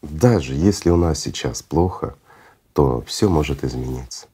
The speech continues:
И мы всегда живем надеждами, так мы устроены. И, к сожалению, мы так устроены, как личность. И вот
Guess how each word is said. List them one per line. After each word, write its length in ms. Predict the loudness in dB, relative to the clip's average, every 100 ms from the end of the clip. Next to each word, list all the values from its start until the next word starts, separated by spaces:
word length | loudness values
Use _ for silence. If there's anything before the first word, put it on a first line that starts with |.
| _ -20 _ _ 0
И 80 | 4
мы 120 | 4
всегда 380 | 2 4 4 4
живем 400 | 0 0 -2 -2
надеждами, 680 | -2 -2 -2 -6 -8 -10 -6
так 200 | -4 -2
мы 100 | -4 -4
устроены. 600 | -6 -4 -4 -4 -8 -18 _ _ _ _ -20 _ _ -4
И, 260 | 0 0
к 80 | 0
сожалению, 720 | -2 0 2 2 2 -2 -8 -16 -6
мы 140 | -4
так 220 | -2 -4 -6
устроены, 540 | -6 0 2 2 -2
как 260 | -6 -8 -6
личность. 560 | -8 -10 -14 -16 -18 _ _ _ _ _ -4
И 60 | 0
вот 260 | 0 0